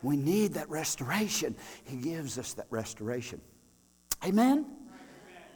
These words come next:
Verse number four, he says, verse number four, "Yea, though I walk through the valley of the shadow of death, I will fear no evil, for you are with me. Your rod and your staff, they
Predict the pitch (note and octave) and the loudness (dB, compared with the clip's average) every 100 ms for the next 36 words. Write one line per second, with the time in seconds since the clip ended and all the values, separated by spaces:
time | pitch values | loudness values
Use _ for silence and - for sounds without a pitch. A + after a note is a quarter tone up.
0 | - - D#3 D3 - C#3 B2 A#2+ - D3+ | -18 2 4 4 2 0 2 -2 4 6
1 | D3+ B2 G#2+ - D3+ A#2+ G#2+ - - - | 8 4 0 -2 2 2 2 -6 -18 -20
2 | - _ _ - B2 - A#2+ A2 - C#3+ | -20 _ _ -6 -4 -2 0 0 0 2
3 | B2+ A#2 C#3+ C3+ C3+ A#2 A2 B2+ B2+ - | 4 6 6 6 6 6 6 6 6 2
4 | B2+ G#2+ G#2 A2 G2+ F2+ - - - - | -4 -2 2 4 4 2 -6 -20 -20 -20
5 | - - - G#2 A2+ - B2 A2 G2 A2+ | -20 -20 -14 -8 -2 4 6 6 4 0
6 | A2+ F2+ F#2 - B2 A#2+ G#2+ A2 A2 F#2 | 0 -4 -6 -4 -2 0 0 0 -2 -6
7 | - F2+ - - - - - - - A2 | -8 -8 -10 -20 -20 -20 -20 -20 -12 -2
8 | A2 G2 F#2 A2+ A2 - - - - - | 0 2 2 0 0 -6 -14 -16 -20 -20
9 | - _ _ _ - - - - - F#2+ | -20 _ _ _ -20 -20 -20 -10 -6 2
10 | G2+ A2+ A2+ G#2+ F#2 F#2 - - - A2+ | 6 8 8 6 0 -4 -8 -12 -8 -6
11 | G2 G#2+ - - - - _ - - - | -4 -6 -8 -14 -20 -20 _ -20 -20 -20
12 | - - - - G2+ | -20 -20 -14 -8 -8